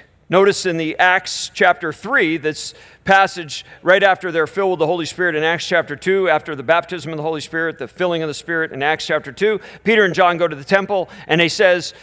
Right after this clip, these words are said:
"You know, I don't have any silver or gold. What I give, what I have, I give you in the name of Jesus of Nazareth." He says, as he's speaking the word, he pulls her to her feet, uh, to him, his feet, "Rise and walk," okay?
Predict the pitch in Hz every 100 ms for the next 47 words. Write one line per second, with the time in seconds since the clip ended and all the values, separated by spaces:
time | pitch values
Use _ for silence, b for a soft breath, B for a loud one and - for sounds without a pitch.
0 | B 180 190 185 165 196 185 180 165 202
1 | 185 170 196 180 196 190 151 226 214 185
2 | 196 180 208 196 165 196 214 226 202 190
3 | 247 220 165 175 247 208 208 180 139 208
4 | 240 226 233 220 196 180 226 214 - 214
5 | 196 220 - 214 202 190 165 165 208 180
6 | - 208 214 202 170 170 151 131 190 -
7 | 175 175 - 196 180 175 135 - 156 147
8 | 196 214 B B - 147 196 226 247 170
9 | 208 185 185 139 - _ _ 120 135 160